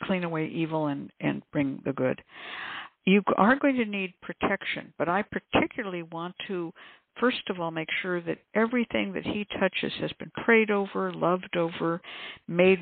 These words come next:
right for him. If something bothers him, you know, if it's, if something makes his skin crawl or whatever, 'cause he's got some symptoms here that are worrying,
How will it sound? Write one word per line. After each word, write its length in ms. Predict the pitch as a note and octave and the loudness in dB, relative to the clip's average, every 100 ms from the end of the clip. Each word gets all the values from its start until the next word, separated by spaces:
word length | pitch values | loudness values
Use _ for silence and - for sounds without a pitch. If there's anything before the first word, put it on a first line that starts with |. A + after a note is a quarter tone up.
| - | 0
right 300 | D#3+ D#3+ - - | 0 0 -2 -6
for 140 | D3 | -4
him. 460 | D#3 E3+ D#3 A#2+ C3+ - - - _ _ - | 0 2 0 0 -6 -16 -18 -20 _ _ 4
If 160 | F#3+ - _ _ - - - | 4 2 _ _ -18 -16 -4
something 560 | A#3 C#4 - B3 A#3 A3+ _ _ _ _ - | -4 -2 -2 -2 -4 -10 _ _ _ _ -4
bothers 420 | C3 G3+ G3 E3+ - | -2 0 -2 -2 -6
him, 240 | D3+ - _ - | -10 -12 _ -10
you 160 | E3 | -6
know, 180 | E3 C#3+ | -2 0
if 100 | C#3+ - | -2 -2
it's, 140 | E3 - - - - | -6 -6 -16 -18 -6
if 120 | - E3 | -2 0
something 480 | A3 G#3 G#3+ F#3+ - | 0 2 2 2 0
makes 200 | F#3 F3+ - | 0 0 -4
his 120 | F#3 - | -6 -6
skin 260 | - F#3 F3+ | -4 -4 -4
crawl 360 | - D#3 C#3 | -2 -2 0
or 160 | C#3 C#3+ D3+ F3+ | 0 -2 -2 2
whatever, 400 | F3+ G3 F3 - | 2 2 -4 -8
'cause 180 | F3 - | -8 -8
he's 140 | D#4 - | -10 -6
got 220 | C#4+ - _ - - | -6 -6 _ -14 -10
some 140 | G3+ - | -8 -6
symptoms 360 | C4+ - - - | -6 -6 -8 -6
here 260 | - D3+ | -4 -6
that 140 | D3+ D#3+ | -4 -2
are 240 | D#3+ D#3+ - - - - | 0 -2 -4 -16 -18 -4
worrying, 560 | F3 B3+ C#4 - - | 4 4 4 0 -8